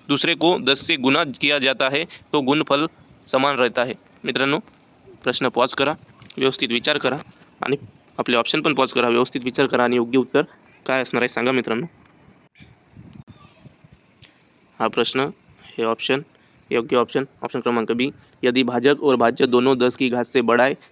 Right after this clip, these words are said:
या घटाए जाते हैं तो भागफल समान रहता है। प्रश्न क्रमांक सतरा, कक्षा पाँच के विद्यार्थी समस्या one by two डिवाइड बाय वन by three को सही तरीके से हल कर सकते थे, लेकिन वे इस समस्या को हल नहीं निकाल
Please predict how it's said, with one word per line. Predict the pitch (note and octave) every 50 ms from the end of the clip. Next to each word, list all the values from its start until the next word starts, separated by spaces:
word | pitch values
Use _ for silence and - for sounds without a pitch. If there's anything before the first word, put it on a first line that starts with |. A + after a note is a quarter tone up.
| _ -
या | C3 B2+
घटाए | B2+ F3 D#3+ - D#3 C#3 B2+
जाते | B2+ B2 A2 A#2+
हैं | A#2 B2 C3+ D3 - - _ -
तो | B2+ B2
भागफल | C3+ A#2+ A2+ - C3+ C3
समान | - - A#2 A#2 A#2 A#2
रहता | A#2 A2 G#2+ - A2+ A2+
है। | C#3+ C3 - - _ _ _ _ _ _ _ _ _ _ _ _ _ _ _ _ _ _ _ _ _ -
प्रश्न | B2 A#2+ B2 A#2+
क्रमांक | A#2+ A#2+ A#2 A#2 A2+
सतरा, | A#2 A#2+ A2+ A#2+ B2+ C3+ D#3+ _ - _ - - - - _ -
कक्षा | - - - D3 C#3
पाँच | - C3 B2+ A#2+
के | - C#3
विद्यार्थी | C3 B2+ A#2+ C3 C3 B2 - C#3 C#3+ C#3+ - - - - - _ _ _ _ _
समस्या | - - B2+ C3+ C#3+ C#3 - C#3+ C#3 C#3+ D#3 _ _ _ _ _ - - _ _ _ _ _ _ _ _ _ - _ - _ _ _ _ _ _ _ _ _ _ - C#3
one | C#3 C3+ C3+
by | C3+ C3+ C3+
two | C3 D3 C#3+
डिवाइड | C3 C3 C3 C3 B2+ C3+
बाय | C3+ C3+
वन | C3 C3 B2+ B2+
by | C3 B2+
three | - - D#3 C#3+ B2+
को | - C#3+ C3+
सही | - - C#3 C3+ C#3
तरीके | - - C3 C3+ B2+ - - C3+
से | B2+ - D3
हल | B2+ B2 C3 C3
कर | - C3+ B2+
सकते | - C3+ A#2+ A2+ - D3 C#3 C3 A2+
थे, | - - D#3 D3 D3 F3 - - _ _ _ _ _ _ -
लेकिन | C3+ C#3+ B2+ C3 D3 C3+
वे | B2+ C#3+ D3+ D3
इस | C#3 C#3 C#3+ - -
समस्या | C#3 C3+ C3+ C#3 C3 - C#3+ C3+
को | B2 C#3 C3
हल | B2+ B2+ C3 C3+
नहीं | C3 B2+ C#3 C#3
निकाल | B2+ C3 C3 A#2+ C3+ C3+ C3+ C#3+